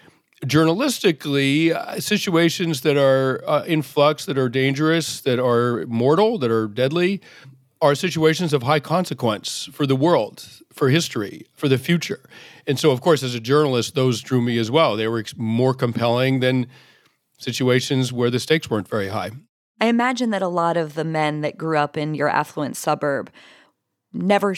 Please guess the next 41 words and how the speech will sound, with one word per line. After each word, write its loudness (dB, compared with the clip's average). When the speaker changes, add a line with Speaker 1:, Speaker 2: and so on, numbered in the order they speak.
Speaker 2:
sought 0
those 0
experiences -4
out. -4
They 0
went 0
on -2
to -6
their -2
job -2
at -4
McKinsey -4
or 0
J -4
P -8
Morgan -2
or -4
the -2
law 2
firm. -8
What 0
made 0
you -2
break -2
away 0
from -6
that? -2
And -2
what -2
was -4
the -6
first -4
dangerous -4
thing -2
that -2
you -8
sought -2
out 0
personally, -8
not -4
journalistically? -6